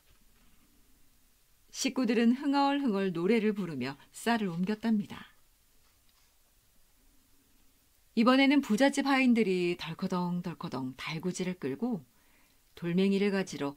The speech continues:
가난한 집으로 왔답니다. 부자 영감은 돌멩이 따위에는 관심 없는 척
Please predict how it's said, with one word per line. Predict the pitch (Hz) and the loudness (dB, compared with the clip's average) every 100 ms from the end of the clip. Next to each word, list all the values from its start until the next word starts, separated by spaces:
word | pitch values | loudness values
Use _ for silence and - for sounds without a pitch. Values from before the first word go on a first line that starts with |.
| - _ | -12 _
가난한 | - 143 165 180 214 | -14 -8 -2 0 2
집으로 | 208 180 127 110 | 2 -2 -6 -8
왔답니다. | 143 - 190 160 120 - - _ _ _ _ _ _ _ _ _ _ _ _ _ _ _ _ _ _ _ _ _ - | -8 -4 -2 -2 -6 -12 -18 _ _ _ _ _ _ _ _ _ _ _ _ _ _ _ _ _ _ _ _ _ -8
부자 | 196 190 226 | -2 2 4
영감은 | 226 214 208 185 185 190 | 4 4 4 2 2 0
돌멩이 | 190 175 185 233 240 | 0 0 4 4 4
따위에는 | 240 240 226 196 180 180 | 2 2 2 2 -2 -6
관심 | - 160 160 196 | -8 -6 -2 -2
없는 | 147 170 208 202 | 0 0 0 0
척 | - 151 | -4 -10